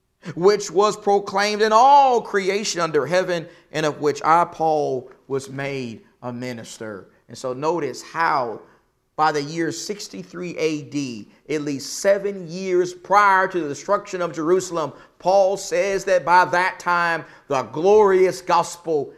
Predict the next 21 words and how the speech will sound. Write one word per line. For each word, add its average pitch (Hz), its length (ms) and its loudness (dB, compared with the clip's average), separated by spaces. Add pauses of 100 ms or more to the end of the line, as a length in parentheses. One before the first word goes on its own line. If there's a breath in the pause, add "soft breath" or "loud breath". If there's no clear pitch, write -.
(240 loud breath)
had 143 160 -4
been 139 160 -6
preached 147 380 -12
in 123 80 -12
all 131 280 -4
the 131 80 -12
world. 110 260 -18 (2250 loud breath)
It 180 100 0
had 175 160 2
been 180 180 -4
proclaimed 180 580 -2
to 165 80 0
all 247 800 6
creation 202 720 -4
under 156 280 0
heaven. 131 380 -2
That's 202 220 0
what 262 180 2
Paul 247 320 2
says 175 440 0
there. 127 440 -2